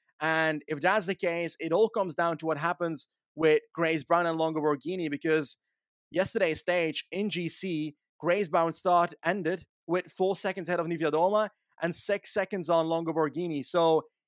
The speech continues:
if Longoborghini wins today's stage, then Grace Brown would have to be third or second on this parkour. If she's lower than third, she's losing the jersey. So a very important finish here. Kristen Faulkner, again, keeping up the tempo and actually hurting a lot of people there, but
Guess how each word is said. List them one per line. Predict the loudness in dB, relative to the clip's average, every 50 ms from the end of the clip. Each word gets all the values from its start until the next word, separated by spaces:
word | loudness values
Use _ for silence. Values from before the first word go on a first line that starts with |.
| _ -2
if | -2 0
Longoborghini | 2 2 0 2 0 0 0 0 0 0 -2 -4 -4 -4 -2 -4 -4 -6
wins | -8 -6 -4 -4 -4 -4 -6 -4
today's | -2 -2 0 0 -2 -4 -4
stage, | -2 -2 0 0 0 -2 -4 -6 -8 -12 -14 _ _ _ _ _ -8
then | -6 -6
Grace | -2 0 2 2 2 0 -2
Brown | -2 -2 -2 0 0
would | -2 -2 -4
have | -4 -4 -2 -2 -2 -2 -4
to | -8 -10
be | -8 -10 -10
third | -6 -2 2 2 4 2 2 0
or | -2 -4 -2
second | -2 -2 -2 -2 -2 -2 -2 -2 0
on | 0 0 -2
this | -4 -4 -2
parkour. | 0 0 0 0 0 -2 -2 0 0 0 -2 _ _ _ _ _
If | -10 -8
she's | -6 -6 -6 -4 -2
lower | 2 4 6 6 6 4
than | 4 0 -2
third, | -2 0 2 2 2 2 -2 -4 _ _ _
she's | -16 -12 -12 -10 -6
losing | -2 -2 0 0 -2 -2 -2 -4
the | -4
jersey. | -2 0 2 2 2 0 -4 -6
So | -6 -2 0 2 2 2 2 -2 _ _ _ _ -4
a | -2
very | 0 2 2 2 2 2
important | 0 -2 -2 -2 -2 -2 -4 -6 -10
finish | -8 -6 -4 -4 -4 -6 -6
here. | -6 -6 -6 -6 -6 -8 _ _ _ _ _ _
Kristen | -4 -4 -2 -2 -4 -2
Faulkner, | 0 0 0 0 0 0 0 0
again, | 0 0 2 2 2 2 0 -2 -6 -10 _ _
keeping | -6 -6 -4 -4 -4 -4 -4 -2
up | -2 -2
the | -4
tempo | -2 -2 -2 -2 -2 -2 -4
and | -2 -2
actually | -2 -4 -6 -8 -8 -4
hurting | -2 0 0 0 0 -2 -2 -2
a |
lot | -2 0 0
of | -2 -4
people | -4 -8 -8 -8 -8 -4
there, | 0 2 2 2 2
but | 0 2 4 4 4 2